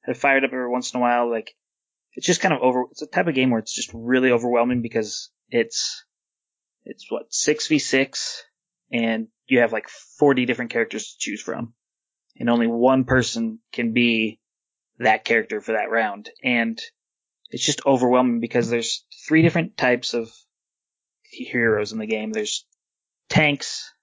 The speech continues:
there's D P S, and then there's healers, and, like, there's so many different combinations. Each one has different abilities, and it's just kind of overwhelming and trying to figure out who you wanna be because they all play different. So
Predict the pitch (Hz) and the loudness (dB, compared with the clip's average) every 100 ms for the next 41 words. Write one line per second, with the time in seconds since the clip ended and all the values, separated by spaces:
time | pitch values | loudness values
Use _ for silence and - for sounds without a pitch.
0 | _ 123 117 147 131 127 120 117 117 113 | _ -12 -2 0 4 4 4 2 -6 -10
1 | 110 - - 131 107 104 - _ _ _ | -10 -8 -2 0 0 -4 -12 _ _ _
2 | _ 127 120 - _ _ - 131 - 160 | _ -6 -6 -6 _ _ -8 -2 0 0
3 | 135 127 127 127 123 123 120 127 117 147 | 0 -2 -2 0 2 0 0 -2 0 -2
4 | 135 131 127 113 - - 123 120 117 110 | 2 2 2 0 -6 -2 0 0 -2 4
5 | 139 143 139 131 - - _ _ - 127 | 6 6 6 4 0 -12 _ _ -10 -4
6 | 151 - 127 117 131 120 117 120 117 107 | -2 0 0 4 4 4 4 4 2 -4
7 | 110 - 123 123 117 113 131 120 117 113 | -8 -4 0 0 0 -6 -6 0 2 2
8 | 110 - _ _ _ _ 139 139 127 120 | 0 -8 _ _ _ _ 0 2 2 0
9 | 113 120 120 107 104 107 101 - - 113 | 0 0 0 -2 -2 -2 -2 -6 0 2
10 | 110 - - 120 101 - 127 123 107 - | 2 2 0 2 0 -2 -2 -2 -6 0
11 | 127 117 117 | 4 4 2